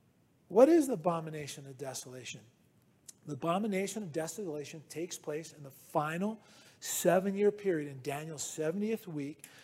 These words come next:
It's, it's, uh, also known that time, the tribulation.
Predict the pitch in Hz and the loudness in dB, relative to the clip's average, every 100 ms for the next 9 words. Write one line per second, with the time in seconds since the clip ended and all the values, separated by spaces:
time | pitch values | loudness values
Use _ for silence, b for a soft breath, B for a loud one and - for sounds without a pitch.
0 | B - 147 - - - 151 - - b | B -12 -10 -10 -12 -6 -6 -4 -10 b
1 | b b 143 139 156 170 180 202 160 156 | b b -8 -4 6 6 8 4 4 -2
2 | 196 214 151 135 165 - 160 160 202 185 | -4 -6 -8 -6 -6 -6 -8 -8 -8 -12
3 | 123 131 - 151 156 226 170 151 - 220 | -16 -10 -6 -4 -2 2 2 2 -4 -8